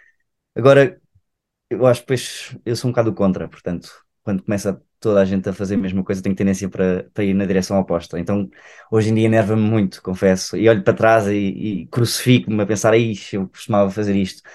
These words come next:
Porque tu estás no meio de um concerto e é só telemóveis no ar.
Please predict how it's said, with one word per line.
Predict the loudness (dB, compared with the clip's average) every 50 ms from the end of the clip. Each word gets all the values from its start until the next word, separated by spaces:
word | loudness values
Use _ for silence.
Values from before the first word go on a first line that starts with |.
| -20 -20 _ _ _
Porque | -4 -4 -4 -4 _
tu | -4 0 2
estás | 4 6 6 6
no | 4 2 2
meio | 4 2 2 2
de | 2
um | 0
concerto | -2 -2 -2 -2 2 2 4 4 2 2 0 0
e | 0
é | 0
só | 0 2 0 0 2
telemóveis | 4 4 4 4 2 0 -2 -2 -2 -4
no | -2 -2
ar. | -2 -2 -2 -4 -6